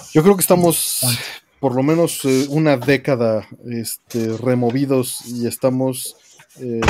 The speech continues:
Speaker 1: fregados con la forma
Speaker 2: Estan-
Speaker 1: aburrida de los celulares actuales.
Speaker 2: Estancados.
Speaker 1: Estancados. Porque es muy práctico que cambien las cosas, aunque es terriblemente, o sea, yo evito usar el celular mientras lo pueda evitar usar.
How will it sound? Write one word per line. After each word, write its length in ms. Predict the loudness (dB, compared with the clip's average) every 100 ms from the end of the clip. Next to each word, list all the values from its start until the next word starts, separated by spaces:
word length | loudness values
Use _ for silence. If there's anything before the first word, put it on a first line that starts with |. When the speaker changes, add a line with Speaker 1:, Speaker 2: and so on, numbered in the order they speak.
| 2
Speaker 1:
fregados 600 | 2 2 6 6 4 -2
con 180 | -6 -4
la 80 | -4
forma 420 | -2 -2 0 0 -2
Speaker 2:
Estan- 60 |
Speaker 1:
aburrida 800 | -4 -4 -4 -4 -4 -4 -6 -6 _ _ -12
de 120 | -10
los 120 | -10
celulares 460 | -10 -8 -4 -4 -4
actuales. 540 | -8 -2 -2 -2 -10 _ _ _ -8
Speaker 2:
Estancados. 960 | -6 -2 -2 0 -2 -2 -6 -8 -10 -14 -20 -12
Speaker 1:
Estancados. 1300 | -10 -8 -8 -6 -6 -8 -14 -14 -16 -18 -20 -20 -20 -20 _ -12
Porque 840 | -2 -2 0 2 2 4 2 0 -2 -10 _ _ -6
es 140 | 0
muy 140 | 0
práctico 580 | 2 2 0 -4 -10 -10
que 240 | -8 -6 -6
cambien 460 | -2 -2 0 -2
las 140 | -2 -4
cosas, 400 | -4 -4 -6 -6
aunque 280 | -6 -4 -2
es 240 | -4 -6 -14 _ _ _ -4
terriblemente, 600 | -2 -2 -2 -2 -2 -4
o 40 |
sea, 160 | -4 -6 -10 -20 _ _ _ -14
yo 240 | 0 2
evito 300 | 2 -2 -6
usar 180 | -2 -2
el 80 | -2
celular 380 | -2 0 0
mientras 260 | 0 -6 -8
lo 80 | -10
pueda 220 | -4 -4
evitar 300 | -4 -8 -10
usar. 220 | -10 -16